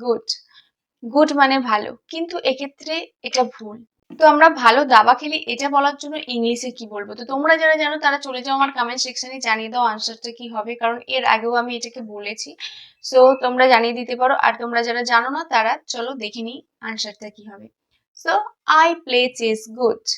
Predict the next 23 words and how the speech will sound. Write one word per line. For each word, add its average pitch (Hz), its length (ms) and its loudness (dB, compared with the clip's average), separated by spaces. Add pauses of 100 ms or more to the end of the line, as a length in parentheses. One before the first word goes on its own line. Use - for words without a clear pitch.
(760)
এটা 311 180 6 (240)
ভুল। 220 200 4 (300)
"I - 20 6 (200)
play 226 200 2 (120)
chess 220 220 -4 (160)
good" 302 200 0 (160)
নয়, 233 180 -2 (200)
এটা 226 220 -10
হবে 214 140 4 (340)
"I - 20 4 (180)
play 220 220 -4 (140)
chess 208 260 -10 (360)
well।" 220 220 0 (1160)
"I - 20 6 (260)
play 226 260 4 (240)
chess 220 280 -2 (260)
well, 208 200 -2 (100)
that's 240 320 -4
the 240 140 -6
correct 208 320 0 (120)
answer।" 208 280 -10 (400)
ঠিক 359 140 0 (100)
সেরকমই 330 440 2